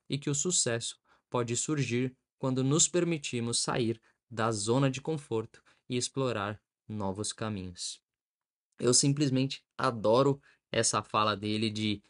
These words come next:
"Eu não falhei, apenas encontrei dez mil soluções que não funcionam." Então, além de tudo, né, eu queria que você se lembrasse dessa história dele e principalmente aí também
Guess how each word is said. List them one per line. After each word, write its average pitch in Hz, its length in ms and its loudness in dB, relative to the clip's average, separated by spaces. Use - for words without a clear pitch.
"Eu 113 180 6
não 123 200 4
falhei, 113 500 -2
apenas 117 560 2
encontrei 117 720 0
dez 123 380 4
mil 123 240 0
soluções 110 800 -4
que 120 100 -4
não 107 220 0
funcionam." 98 680 -4
Então, 117 960 -2
além 123 240 6
de 143 140 0
tudo, 160 420 0
né, 131 320 4
eu 127 120 4
queria 135 300 2
que 143 100 -4
você 143 220 6
se 143 140 4
lembrasse 139 480 4
dessa 120 280 0
história 117 400 0
dele 123 360 0
e 147 140 -2
principalmente 151 920 4
aí 127 200 2
também 117 420 -2